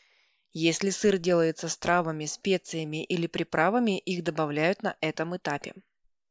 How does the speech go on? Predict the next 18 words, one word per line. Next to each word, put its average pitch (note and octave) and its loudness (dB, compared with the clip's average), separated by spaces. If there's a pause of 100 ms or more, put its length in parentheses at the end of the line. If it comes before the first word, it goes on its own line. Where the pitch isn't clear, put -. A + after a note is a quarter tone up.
(160)
Затем F3+ 6
наступает A3+ 4
очередь F#3+ 2
формовки. G3+ -2 (340)
Сгусток F3 -4
уплотняют, G#3 2
при F#3 0
необходимости F3+ 0
режут E3+ 2
на E3+ -2
куски - -12
подходящего F#3 0
размера G#3 4
и E3+ -2
выкладывают G#3 2
в - -4
специальные D#3+ 0
формы. D#3+ -4